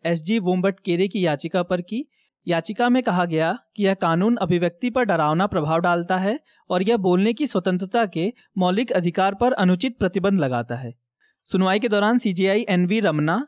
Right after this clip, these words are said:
जस्टिस एएस बोपन्ना और जस्टिस ऋषिकेश राय की बेंच ने अटॉर्नी जनरल से कहा कि यह धारा सिक्सटी सिक्स ए को ही ले लीजिए, उसके रद्द किए जाने के बाद भी हजारों मुकदमे दर्ज किए गए।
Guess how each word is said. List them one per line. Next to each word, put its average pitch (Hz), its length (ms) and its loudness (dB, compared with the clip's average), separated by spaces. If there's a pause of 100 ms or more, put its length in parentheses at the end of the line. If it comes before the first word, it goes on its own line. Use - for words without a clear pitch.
जस्टिस 175 480 -2 (100)
एएस 208 400 2
बोपन्ना 160 540 0 (140)
और 185 160 0
जस्टिस 185 420 -2
ऋषिकेश 214 440 -2
राय 180 200 0
की 190 120 -6
बेंच 160 340 0
ने 147 160 -4 (380)
अटॉर्नी 190 340 2
जनरल 208 280 2
से 208 140 -2
कहा 160 300 -2 (160)
कि 196 80 -4
यह 190 120 2
धारा 160 320 0
सिक्सटी 208 320 -4
सिक्स - 340 -6
ए 185 120 2
को 208 140 0
ही 196 120 4
ले 165 140 0
लीजिए, 139 420 -4 (300)
उसके 185 220 -2
रद्द 196 240 0
किए 214 220 -4
जाने 185 280 2
के 190 100 -2
बाद 165 320 0
भी 214 160 -4
हजारों 175 380 0
मुकदमे 180 400 0
दर्ज 170 260 -2
किए 139 260 -4
गए। 127 180 -6